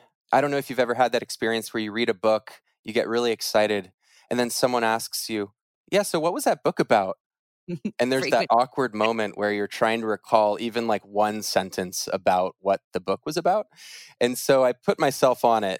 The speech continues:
Speaker 1: and I said, "Look, if you're gonna read a book and spend, the average book takes five to eight hours to read, I'm gonna take some notes." And that turned into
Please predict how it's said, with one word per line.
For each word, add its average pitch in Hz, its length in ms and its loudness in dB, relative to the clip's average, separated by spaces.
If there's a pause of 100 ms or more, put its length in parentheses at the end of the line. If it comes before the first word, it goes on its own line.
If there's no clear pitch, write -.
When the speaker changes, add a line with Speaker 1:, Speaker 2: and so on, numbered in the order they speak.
Speaker 1:
and 110 160 0
I 107 100 0
said, 104 240 0
"Look, 107 320 -4 (180)
if - 140 -8
you're 139 60 -6
gonna 185 180 0
read 135 160 0
a 110 60 -2
book 113 280 0
and 101 120 -6
spend, 98 400 -4 (840)
the 110 140 0
average 113 340 0
book 110 200 0
takes - 280 -4
five 101 420 2
to - 80 -10
eight 98 160 0
hours 95 300 0
to 98 120 -12
read, 151 280 -4 (760)
I'm 127 100 0
gonna 247 160 -2
take 226 220 -4
some 135 200 -4
notes." - 520 -2
And 117 120 -2
that 139 200 0
turned 139 240 -2
into 113 720 -6